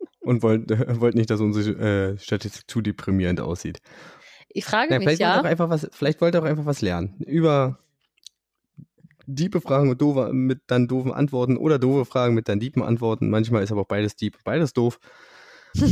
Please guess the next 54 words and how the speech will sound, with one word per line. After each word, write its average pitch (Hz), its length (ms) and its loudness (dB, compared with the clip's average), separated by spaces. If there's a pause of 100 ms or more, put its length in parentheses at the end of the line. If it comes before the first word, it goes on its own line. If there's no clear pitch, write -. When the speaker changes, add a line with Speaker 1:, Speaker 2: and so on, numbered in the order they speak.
(1200)
Speaker 1:
Darum 110 280 2
geht's 98 200 0
hier 92 80 0
nämlich. 80 300 -4
Wir 165 140 0
stellen 151 280 4
Fragen, 113 580 2 (100)
die 107 100 -2
wir 104 80 -2
selber 151 200 0
zu 139 100 -10
faul 117 200 -2
sind 117 140 0
zu - 80 -6
recherchieren. 151 640 0
Ich 123 220 -6
habe 110 160 -2
Franzi 113 300 -2
beim 101 160 2
letzten 113 220 -2
Mal 107 80 4
gefragt, 104 420 -2 (300)
„Erklär 117 420 0
mir 113 140 4
doch 104 200 0
mal 98 160 2
bitte, 92 260 -4
was 110 180 -2
passiert, 95 600 -4
wenn 120 280 4
jetzt 113 280 0
wirklich 113 260 0
der 95 140 -2
Letz-, - 420 -4
wenn 120 220 2
wir 113 160 2
als 107 180 -2
Menschheit 98 340 0
wirklich 104 220 -2
jetzt 98 200 -2
den 90 80 2
letzten 98 300 0
Tropfen 95 340 -4
Öl 92 220 0
aus 92 200 -2
der - 120 0
Erde 90 200 2
gepresst - 500 -6
haben.“ 85 360 0
Damit 90 220 0
meine 90 160 2
ich 87 100 -2
nicht 110 300 2
Olivenöl 123 640 4